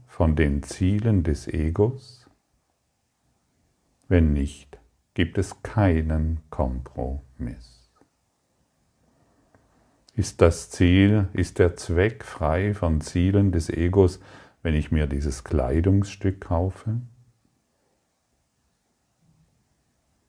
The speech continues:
Überprüfe das. Wenn ich mir das Auto kaufe, wenn ich mit dir dieses oder jenes tue,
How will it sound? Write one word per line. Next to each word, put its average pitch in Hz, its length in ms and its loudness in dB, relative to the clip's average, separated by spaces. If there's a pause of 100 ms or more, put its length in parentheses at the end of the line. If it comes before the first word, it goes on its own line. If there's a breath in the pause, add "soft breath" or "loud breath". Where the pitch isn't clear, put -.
(640)
Überprüfe 85 760 -2
das. - 380 -18 (880)
Wenn 73 100 -4
ich 64 120 -6
mir 76 140 2
das 73 220 0
Auto 90 400 0
kaufe, 95 560 -2 (1900)
wenn 73 80 -4
ich 67 160 -8
mit 82 160 2
dir 73 140 4
dieses 90 580 2
oder 78 160 0
jenes 87 500 2
tue, 87 400 0